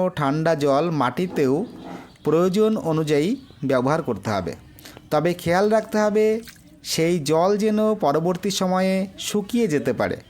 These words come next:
সেই মতো পরিমাপে দিতে হবে, না হলে হিতে বিপরীত ঘটনা ঘটে যেতে পারে। বিষয়টি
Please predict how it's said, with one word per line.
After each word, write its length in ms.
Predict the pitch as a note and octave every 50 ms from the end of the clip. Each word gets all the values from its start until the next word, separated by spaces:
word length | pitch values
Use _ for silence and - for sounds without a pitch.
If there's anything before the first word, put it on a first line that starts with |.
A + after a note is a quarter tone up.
| - - - - - - - - - - - - - -
সেই 320 | - - - F3+ G3 G#3+ A#3+ A#3+
মতো 320 | A3+ G#3 F#3 - - A#3+ F3+ G#3+ C#4+ D4+ - - - -
পরিমাপে 560 | D#3+ D#3+ E3 F#3 F3 D#3+ C#3+ C#3 - E3 G3 C#4+ E4+ - - - - - - - -
দিতে 320 | C#3 D3 F#3 F#3+ G3 F3+ D3+
হবে, 260 | A#2+ G#2 G2 F2+ E2 - - - - - - - -
না 160 | C3 C#3 C#3+ E3
হলে 280 | F3+ F#3+ G3 G3 G3 G3 G3+ A3 - - - - - - -
হিতে 300 | B2 D3+ F3+ - - G#3+
বিপরীত 500 | G3+ D#3+ D#3+ E3+ E3 - G3+ G3+ G#3 G#3+ F3+ D#3
ঘটনা 380 | D3 D3 C#3 E3 D#3+ E3 F3+ A#3 D4+ D4 - - - - - - - - - -
ঘটে 280 | C3 A#2+ B2+ E3+ F#3 A3
যেতে 240 | F3+ C#3+ B2+ - A#2+ G2+
পারে। 220 | G2+ F#2 - - - - - - - - - -
বিষয়টি 440 | C3+ D3 C#3+ E3+ E3+ E3 - F#3